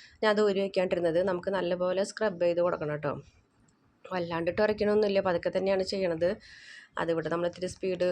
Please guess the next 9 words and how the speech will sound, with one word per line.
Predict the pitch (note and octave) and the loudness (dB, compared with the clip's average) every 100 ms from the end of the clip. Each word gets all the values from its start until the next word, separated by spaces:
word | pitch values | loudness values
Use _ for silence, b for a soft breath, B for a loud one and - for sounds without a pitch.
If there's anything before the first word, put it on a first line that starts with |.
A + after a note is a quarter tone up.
| - - | 0 -6
കൂട്ടി | F#3+ F#3 | -8 0
ആക്കിയേക്കണതാണ് | F3+ F#3 F3 E3+ D#3 E3 D#3+ | 0 2 0 0 -2 0 0
ട്ടോ. | C#3 D3+ C#3+ - b b _ _ _ - | 0 -4 -4 -12 b b _ _ _ -16
അപ്പോൾ | - | -4
നല്ലൊരു | F#3 F#3+ G3+ A3+ | 2 2 4 0
സ്ക്രബ്ബറും | - A3+ G3+ F#3+ F#3+ | 0 0 2 2 2
കൂടിയാണ്. | G#3 G#3 F#3 | 2 2 2
അപ്പോൾ | F3+ F3 | 0 -2
നമ്മുടെ | F3+ F3 | -4 -2